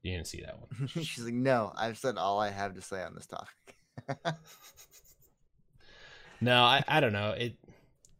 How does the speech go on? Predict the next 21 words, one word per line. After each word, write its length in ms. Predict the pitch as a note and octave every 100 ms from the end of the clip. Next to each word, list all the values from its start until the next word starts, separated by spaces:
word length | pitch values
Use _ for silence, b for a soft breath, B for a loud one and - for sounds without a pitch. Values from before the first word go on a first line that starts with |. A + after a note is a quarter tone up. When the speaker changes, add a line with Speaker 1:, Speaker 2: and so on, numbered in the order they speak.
| - -
Speaker 1:
it, 600 | C#3+ B2+ _ - B2 A#2
the 120 | B2+
truth 360 | A#2+ - F3+ D#3+
is 140 | A2
usually 280 | A2 G#2 G2+
stranger 400 | F#2+ A2+ G#2 F#2
than 140 | F#2+ F2
fiction, 360 | G2+ F#2 G#2+
and 80 | F#2+
this 120 | A2
feels 480 | - G2 F#2 F2 - - -
a 40 | F#2+
little 160 | E2+ E2
bit 120 | -
made 200 | G2+ F#2+
up. 220 | D2 - - _ _ _ _ _ _ - -
Um, 360 | A2 F2 G#2 - -
Speaker 2:
Yeah. 160 | G#2+ A2+ - - _ _
Speaker 1:
but 200 | - - - - - - - - -
I 100 | -
digress. 640 | - - C#2 C#2+ - -